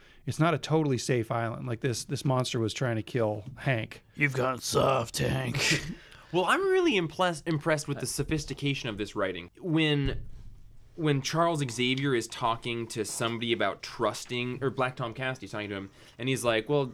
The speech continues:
Speaker 3: do you know that the whole council didn't want me to have you on here, Black Tom Cassidy?" 'Cause he's saying you shouldn't trust these people. Um, and he's like, "I assured them that, you know, they could trust you. All mutants can be <clears throat> trusted." And then he says, "But by that same virtue, you need to trust these people as well."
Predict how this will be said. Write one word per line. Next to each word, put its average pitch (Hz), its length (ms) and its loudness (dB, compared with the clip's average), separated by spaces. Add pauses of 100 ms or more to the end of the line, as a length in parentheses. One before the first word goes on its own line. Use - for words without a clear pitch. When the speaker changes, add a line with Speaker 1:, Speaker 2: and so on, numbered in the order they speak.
(140)
Speaker 3:
do 131 80 -10
you 175 80 0
know 220 140 2
that 170 120 -2
the 151 100 2
whole 165 180 0
council 147 460 -2
didn't 120 460 -4
want 117 380 2
me 113 240 -2
to 104 80 -2
have 107 240 0
you 98 180 -4
on 101 220 0
here, 92 240 -8
Black 90 240 -8
Tom 90 180 -10
Cassidy?" 85 540 -10
'Cause 98 160 -18
he's 101 160 -10
saying 95 160 -10
you 92 80 -10
shouldn't 98 220 -14
trust 98 220 -10
these 95 100 -16
people. 95 420 -12 (540)
Um, 98 560 0 (500)
and 120 80 -8
he's 110 100 -6
like, 110 120 0
"I 123 80 4
assured 160 400 2
them 113 220 0
that, 107 280 2
you 131 100 -4
know, 107 120 -2
they 113 160 2
could 117 200 0
trust 139 360 0
you. 90 260 -4 (480)
All 160 260 4
mutants 113 380 -2
can - 140 -2
be 165 100 0
<clears throat> 113 120 -4
trusted." 76 500 -4
And 98 100 -12
then 98 80 -8
he 101 60 -8
says, 98 240 -8
"But 101 280 -4
by 117 120 4
that 120 180 0
same 131 220 0
virtue, 139 260 0
you 113 240 -4
need 123 220 -4
to 117 60 -2
trust 110 340 -6
these 107 200 -8
people 101 420 -8
as 95 120 -10
well." 85 380 -4